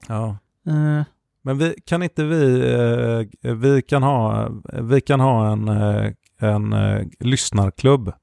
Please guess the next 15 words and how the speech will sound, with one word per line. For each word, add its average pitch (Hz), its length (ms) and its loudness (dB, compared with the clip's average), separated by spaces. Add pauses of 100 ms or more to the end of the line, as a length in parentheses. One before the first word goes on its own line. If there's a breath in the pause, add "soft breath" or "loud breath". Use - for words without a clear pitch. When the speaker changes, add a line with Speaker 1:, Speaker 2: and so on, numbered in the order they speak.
(300)
Speaker 2:
Mm. 156 160 -2
Speaker 1:
som 120 200 2
heter, 101 800 2
eh, 92 60 -2 (680)
vad 135 200 4
är 131 60 4
det 113 80 2
du 110 160 4
brukar 107 240 2
skoja 101 280 2
om 98 140 -2
att 98 100 -4
den 101 120 -2
ska - 140 -2
heta? 95 380 -2